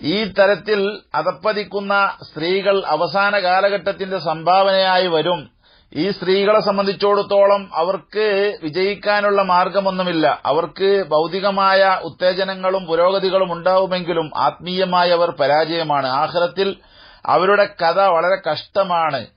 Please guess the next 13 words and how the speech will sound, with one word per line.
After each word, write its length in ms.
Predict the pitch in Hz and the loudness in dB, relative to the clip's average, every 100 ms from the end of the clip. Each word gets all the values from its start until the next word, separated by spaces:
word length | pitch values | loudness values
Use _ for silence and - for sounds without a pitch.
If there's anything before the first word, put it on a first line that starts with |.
| _ _ _ - | _ _ _ -10
ലാ 300 | 110 156 190 | -2 2 2
യദ്ഖുൽനൽ 720 | 196 190 208 214 202 196 185 | 2 -2 -2 -4 -2 -2 -2
ജന്ന, 580 | 151 170 180 175 139 101 - _ | -2 -2 0 -2 0 -2 -8 _
സ്വർഗത്തിൽ 600 | - 147 156 190 196 196 196 | -10 -4 -2 -2 -4 -2 0
അവർ 260 | 196 190 170 | 0 -2 -2
കടക്കുന്ന 400 | 160 175 202 208 | -2 -4 -4 -4
പ്രശ്നമില്ല. 920 | 185 180 - 180 175 165 165 160 156 | -2 -4 -4 -6 -4 -2 0 2 0
വലാ 320 | 123 139 165 180 | 0 0 2 2
യജിദ്ന 580 | 165 151 170 185 185 | 0 -2 -2 -2 -2
റീഹഹ, 460 | 170 165 175 175 165 175 165 160 _ _ _ - | -2 -2 0 0 2 2 2 0 _ _ _ -12
സ്വർഗത്തിൽ 580 | 135 143 165 196 214 208 | -4 -2 -2 -2 -2 0
കടക്കൽ 540 | 180 175 180 214 220 | 0 0 -2 -4 -2
പോയിട്ട് 600 | 214 214 202 170 202 202 | 2 2 2 2 0 0